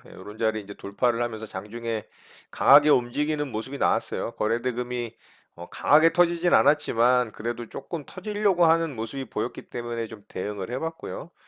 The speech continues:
자, 분봉상, 어, 일봉상의 지지저항 라인 이 정도 근처 되는데 제가 여기 돌파 나오는 거 확인하고, 어, 라운드 피겨인 이만 천 원에 매수를 좀 했습니다. 여기 이제 돌파 나왔다가 조정 줄 때 여기서 매수해서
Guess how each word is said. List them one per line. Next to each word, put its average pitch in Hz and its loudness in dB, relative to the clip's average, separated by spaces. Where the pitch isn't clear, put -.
자, 98 -4
분봉상, 147 8
어, 95 -4
일봉상의 135 2
지지저항 135 2
라인 131 2
이 98 -16
정도 123 -2
근처 113 -6
되는데 110 -2
제가 104 -2
여기 104 -2
돌파 107 0
나오는 110 0
거 104 -2
확인하고, 160 -2
어, 90 -2
라운드 139 6
피겨인 139 2
이만 139 2
천 190 4
원에 202 2
매수를 113 2
좀 95 -6
했습니다. 98 -4
여기 95 -6
이제 92 -10
돌파 101 -6
나왔다가 92 -4
조정 92 -12
줄 90 -14
때 85 -8
여기서 92 -10
매수해서 95 -8